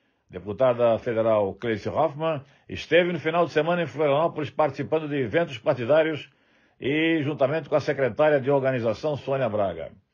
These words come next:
Partiu aí para várias reuniões, agendas com mulheres, juventude e movimentos sociais. O objetivo principal da visita: motivar as bases aqui no estado para a escolha de nomes visando as eleições municipais do próximo ano.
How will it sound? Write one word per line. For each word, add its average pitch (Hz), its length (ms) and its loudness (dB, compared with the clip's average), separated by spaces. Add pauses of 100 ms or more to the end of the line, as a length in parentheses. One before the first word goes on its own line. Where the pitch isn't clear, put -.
(480)
Partiu 107 440 2
aí 135 400 6
para 110 320 2
várias 135 520 4
reuniões, 131 760 0
agendas 120 420 -2
com 113 100 -12
mulheres, 135 460 2
juventude 113 440 -4
e 147 40 -4
movimentos 135 680 -4 (100)
sociais. 139 760 0 (500)
O 151 80 2
objetivo 170 400 4
principal 156 340 4
da 147 80 4
visita: 175 480 4 (320)
motivar 110 480 2
as 156 140 4
bases 147 300 6
aqui 135 180 -2
no 131 60 -2
estado 156 420 2
para 151 160 0
a - 20 2
escolha 147 300 0
de 117 80 -2
nomes 156 320 -2
visando 135 280 0
as 110 200 0
eleições 170 480 0
municipais 165 500 0
do 160 80 -6
próximo 139 480 -2
ano. 95 380 -2